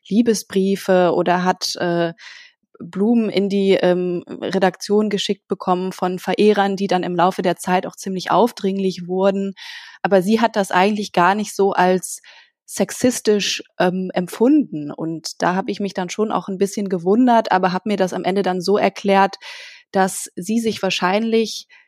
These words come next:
ein bisschen auch mit den Umständen ihrer Zeit auch arrangieren musste. Und eigentlich war das genauso auch bei der Informatikprofessorin Christiane Floyd, die ich dann auch porträtiert habe,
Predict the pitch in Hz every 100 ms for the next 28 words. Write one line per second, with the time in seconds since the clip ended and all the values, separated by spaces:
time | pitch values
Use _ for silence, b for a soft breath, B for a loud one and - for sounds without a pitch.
0 | _ 208 202 254 - 233 185 196 202 208
1 | 202 202 202 208 202 202 208 _ _ _
2 | _ 285 185 - 247 311 - 202 208 208
3 | 196 190 - 202 208 - 185 - 185 190
4 | 180 226 190 196 151 147 - 113 165 190
5 | 214 208 202 202 - 185 180 196 202 180
6 | 175 - _ _ _ - 180 185 175 170
7 | B B - 196 190 185 196 247 247 240
8 | 220 214 202 214 208 202 - 185 - 175
9 | 180 - 185 208 208 196 180 175 - 202
10 | - - - 196 - 196 196 190 185 190